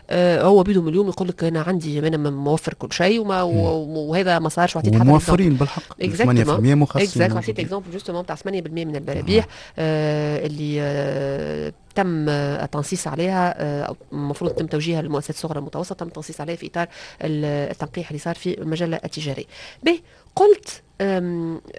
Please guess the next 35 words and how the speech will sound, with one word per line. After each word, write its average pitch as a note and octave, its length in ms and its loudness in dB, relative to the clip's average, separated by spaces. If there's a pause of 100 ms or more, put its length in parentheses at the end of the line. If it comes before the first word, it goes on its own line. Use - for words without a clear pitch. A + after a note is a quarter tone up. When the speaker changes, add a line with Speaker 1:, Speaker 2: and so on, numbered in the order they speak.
Speaker 1:
حكيت F4 300 -2
أنت D4 160 2
في - 220 -6
إطار - 240 0
حديثك C#4+ 460 -2 (480)
وكأنه D4 420 2
لا G#3+ 60 2
لامبرسيون G#3+ 580 2
اللي، F3+ 360 0
آم، E3+ 280 -6 (140)
آه، E3 280 -4
هو G#3+ 200 0
توجه B3+ 520 0 (120)
قطاعي. E3 420 -2 (540)
اليوم E4 160 2
Speaker 2:
مم. A4 60 2
Speaker 1:
يقول G#4 260 0
لك: - 180 0
"لا، C#4+ 320 0 (160)
مش F4 120 -2
صحيح، C4+ 380 -2
هي C#4 140 2
سياسة E4 320 0
دولة A3 400 4 (520)
خلت"، D4 440 0
وانت F#3+ 280 -6
وصلت A3+ 420 -2
الوضع A#3+ 300 0
اللي C4 160 -2
قاعدين G#3+ 260 -4
نشوفوا G#3 240 -8
فيه، G3+ 240 -4
آه، E3+ 720 -4
اليوم. D#3+ 320 -4
من D4 120 0